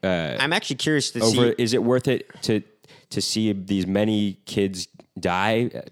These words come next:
Speaker 1: from these mass shootings? I mean,
Speaker 2: Well,
Speaker 1: I
Speaker 2: it
Speaker 1: don't think
Speaker 2: doesn't
Speaker 1: it's
Speaker 2: even,
Speaker 1: worth it.
Speaker 2: you know, the point is, uh, I mean, with, as far as hunting goes, m-, if you are hunting with an ass-, uh, an assault rifle or, you know, a semi-automatic,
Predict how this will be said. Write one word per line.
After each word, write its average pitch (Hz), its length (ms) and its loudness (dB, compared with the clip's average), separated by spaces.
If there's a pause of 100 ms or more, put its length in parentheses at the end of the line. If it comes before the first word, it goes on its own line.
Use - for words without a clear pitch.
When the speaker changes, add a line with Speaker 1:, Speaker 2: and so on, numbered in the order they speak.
(100)
Speaker 1:
from 98 220 0
these 87 120 0
mass 92 220 -2
shootings? 117 440 -4
I 107 40 -2
mean, 101 260 -2 (220)
Speaker 2:
Well, 151 140 0
Speaker 1:
I - 20 -2
Speaker 2:
it - 60 0
Speaker 1:
don't 180 80 2
think 202 100 0
Speaker 2:
doesn't 202 80 2
Speaker 1:
it's 240 80 4
Speaker 2:
even, 190 100 2
Speaker 1:
worth 190 160 0
it. - 140 -4
Speaker 2:
you 160 140 -4
know, 127 280 2 (300)
the 139 160 -12
point 180 320 0
is, 135 420 2
uh, 64 200 -12 (360)
I 131 40 -6
mean, 123 240 0
with, 127 140 -4
as 117 160 -4
far 165 100 0
as 135 100 0
hunting 180 360 0
goes, 110 400 2 (920)
m-, 113 120 0 (120)
if 127 200 0
you 202 120 2
are 151 160 6
hunting 143 540 2
with 120 160 2
an 113 180 2
ass-, - 300 -2
uh, 98 280 0
an 107 80 -2
assault 143 400 0
rifle 104 600 0 (400)
or, - 240 -6
you 139 160 -4
know, 123 80 2
a 120 40 2
semi-automatic, 135 1080 2